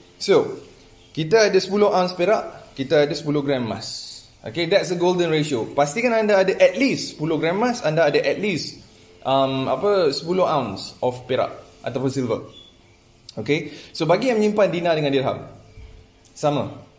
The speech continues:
Okey, pastikan anda ada at least dua suku dinar. Okey, ataupun dua dinar, dua suku dinar. Okey, so maksudnya dua point lima dinar lah.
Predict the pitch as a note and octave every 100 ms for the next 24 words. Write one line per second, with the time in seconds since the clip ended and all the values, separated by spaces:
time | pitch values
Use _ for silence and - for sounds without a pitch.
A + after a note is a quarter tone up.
0 | _ - - - A2+ D#3 D#3+ - - C#3
1 | D#3 A#3 A#3+ G#3 F#3+ F3+ E3+ F#3 G3 -
2 | F#3+ G#3 A#2+ - - - - A#2+ C#3+ F3
3 | F3 E3 E3+ D3+ C#3 - - - _ -
4 | - - _ - - G3 - C#3 D3+ E3
5 | E3 D#3 D3+ - B2 D3 F#3 D#3+ E3+ A3+
6 | F4+ - - _ _ _ _ _ _ B2
7 | E3+ G3+ F#3+ F3+ D#3+ C#3+ B2+ - - -
8 | _ _ _ _ _ - B2+ D#3 - A#2+
9 | A#2+ C#3+ D#3 C#3+ D3+ D3 C3+ C#3 C#3 C3+
10 | A2 C3